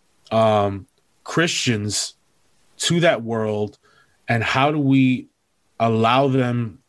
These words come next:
even on their own, through our instruction,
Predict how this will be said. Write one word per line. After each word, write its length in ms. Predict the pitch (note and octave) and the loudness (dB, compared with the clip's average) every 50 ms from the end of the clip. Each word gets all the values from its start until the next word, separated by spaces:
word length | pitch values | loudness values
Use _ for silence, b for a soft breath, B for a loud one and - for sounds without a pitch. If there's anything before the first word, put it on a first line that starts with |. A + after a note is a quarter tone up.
| _ _ - | _ _ -2
even 300 | D3 F3 F3+ F#3 G3+ F3+ | -2 0 0 0 0 2
on 140 | E3+ D#3 D3 | 2 2 2
their 220 | C#3 B2+ - - - | 0 0 -2 -2 -2
own, 460 | C3+ C#3+ D#3 D#3+ D#3+ E3 D#3+ D#3+ C3+ | 0 2 2 2 2 0 0 -2 -4
through 400 | C3+ - - - D3+ E3 E3 D#3 C#3+ | -6 -6 -4 0 2 2 4 4 4
our 120 | C3+ B2+ | 2 2
instruction, 800 | A#2+ A#2+ - - - D3+ D#3 D#3+ C3 - - C3 A2+ A2 A2 | 0 -2 -6 -4 -2 0 0 0 -2 -4 -4 -4 -4 -4 -4